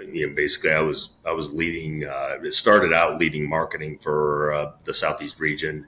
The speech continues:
Then, um, that morphed into operations too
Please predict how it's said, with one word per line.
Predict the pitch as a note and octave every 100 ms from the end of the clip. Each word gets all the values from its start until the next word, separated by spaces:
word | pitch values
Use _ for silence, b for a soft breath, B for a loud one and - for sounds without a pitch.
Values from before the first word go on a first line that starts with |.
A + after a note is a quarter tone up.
| -
Then, | D2+ D2+ D2
um, | D2 D2 C#2+ D2 D2 F#2+ F2
that | D#2+ D#2
morphed | E2+ D#2+ D2+ -
into | D2+ C#2+
operations | C#2+ D2 C2 C#2 D2 - D2 -
too | - D2 D2+ D2+